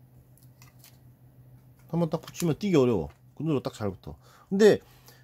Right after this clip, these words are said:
다시 뜰 수 있어요. 왜냐면 이게 비닐이 두껍잖아요.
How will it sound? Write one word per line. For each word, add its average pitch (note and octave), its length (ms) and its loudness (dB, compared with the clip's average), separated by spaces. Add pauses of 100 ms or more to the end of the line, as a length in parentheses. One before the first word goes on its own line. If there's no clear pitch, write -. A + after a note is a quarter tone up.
(160)
다시 G#3+ 340 0
뜰 C#4+ 140 4
수 - 120 0
있어요. G#3+ 400 6
왜냐면 E3+ 600 4 (680)
이게 F3 160 0
비닐이 G3 580 0
두껍잖아요. D3+ 760 4